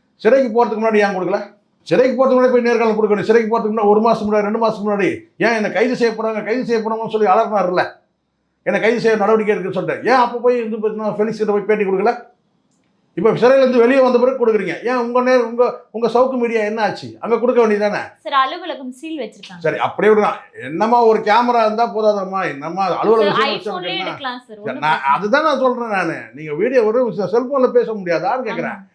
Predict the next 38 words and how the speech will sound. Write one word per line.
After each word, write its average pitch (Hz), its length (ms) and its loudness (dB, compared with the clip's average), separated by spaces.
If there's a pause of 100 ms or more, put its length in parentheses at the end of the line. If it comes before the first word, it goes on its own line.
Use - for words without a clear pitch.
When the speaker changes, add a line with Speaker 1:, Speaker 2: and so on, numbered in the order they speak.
(140)
Speaker 1:
அப்ப 262 340 0
இந்த 165 260 0
இடத்துல, 214 360 0 (1080)
ம், 113 240 -20 (360)
ஃபெலிக்ஸ் 254 340 0
கிட்ட 214 140 2
போய் 220 200 4 (100)
நேர்காணல் 202 460 0
கொடுக்க 170 180 0
வேண்டிய 160 220 2 (160)
வந்து 151 240 2 (640)
க-, 110 240 -16
கட்டாயம் 220 500 0
நெருக்கடி 196 380 -2
எதனால 190 340 2
ஏற்படுது? 139 420 -4 (1200)
அப்போ 180 260 -2
வந்து 254 200 0
பாத்தீங்கன்னா 240 380 2
ஒரு 214 180 2
சமிக்கை 208 360 0
வரலாம் 156 380 0
ஒருவேளை, 135 380 0 (220)
எங்க 160 220 -2
இருந்து? 131 220 -6 (440)
டி 156 60 -4
வி 156 100 0
கே 143 140 -2
கிட்ட 131 100 -2
இருந்து 120 240 -4
கூட 240 120 2
Speaker 2:
டி - 60 0
வி - 20 -8
கே - 40 -4
Speaker 1:
சமிக்கை 190 280 2
வரலாம். 151 300 0
நீங்க 139 160 -8
வந்து 143 220 -4